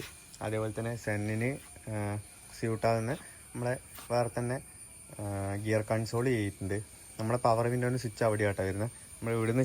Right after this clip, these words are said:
ചേഞ്ച് ചെയ്ത് അവിടെ ആക്കിയിട്ടുണ്ട്. അതേപോലെ തന്നെ ആറായിരത്തഞ്ഞൂറ് രൂപ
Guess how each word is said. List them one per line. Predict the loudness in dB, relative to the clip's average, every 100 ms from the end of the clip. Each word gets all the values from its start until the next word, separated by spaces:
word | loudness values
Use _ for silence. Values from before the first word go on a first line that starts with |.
| 4
ചേഞ്ച് | 2 2 0
ചെയ്ത് | 4 4
അവിടെ | 4 4 2
ആക്കിയിട്ടുണ്ട്. | 0 -6 -4 -6 -8 -18 -14 -4
അതേപോലെ | 0 0 0
തന്നെ | 0 2
ആറായിരത്തഞ്ഞൂറ് | 4 6 6 4 4 4 4
രൂപ | 2